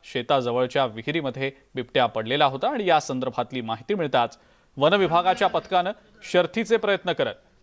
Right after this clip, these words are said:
या बिबट्याला विहिरीतनं बाहेर काढलं. विहिरीत पिंजरा सोडून या बिबट्याला सुरक्षितपणे बाहेर काढलं गेलं आणि त्यानंतर या बिबट्याला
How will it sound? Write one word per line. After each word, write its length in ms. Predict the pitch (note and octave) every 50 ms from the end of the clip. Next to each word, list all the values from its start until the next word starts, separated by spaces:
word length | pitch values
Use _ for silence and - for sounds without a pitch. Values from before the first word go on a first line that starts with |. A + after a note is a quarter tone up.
| _ _ - A2+ G2+ G2
या 100 | C3 B2
बिबट्याला 420 | A#2+ B2 A2+ A2+ D3+ D3+ D#3+ E3+
विहिरीतनं 500 | D3 A#2+ B2 A2 C3 C3 A#2+ - C3 A#2
बाहेर 240 | G#2 G#2 G#2+ C3+ E3
काढलं. 280 | E3+ F3 E3 D#3 D#3 F#3+ - _ _ _ _ _ _ _ _ _ -
विहिरीत 320 | A#2+ B2+ B2 C#3 C#3 D3+ C#3 -
पिंजरा 300 | - B2 A#2 C3 D#3 E3+
सोडून 320 | D#3+ - E3 D#3+ F3 G3 F#3+
या 100 | E3 C3+
बिबट्याला 460 | A#2+ B2 A#2 - D3+ C#3 C#3 D3 D#3+
सुरक्षितपणे 680 | D#3 - - D3+ F#3+ - - A#3 G3 - F#3 E3+ F3
बाहेर 260 | D3+ C3 B2 A#2+ B2+
काढलं 300 | B2 - A2+ G#2 G#2 G#2
गेलं 160 | G#2 G#2 G#2 - - _ _ _ _ _ _ _ - -
आणि 180 | A2+ A#2+ B2
त्यानंतर 460 | - A#2+ A2+ A2+ A#2+ B2+ B2+ F3+ F3+
या 140 | F3+ E3 D3
बिबट्याला 440 | A2+ A2+ G#2+ - C#3 C3 A#2+ G#2+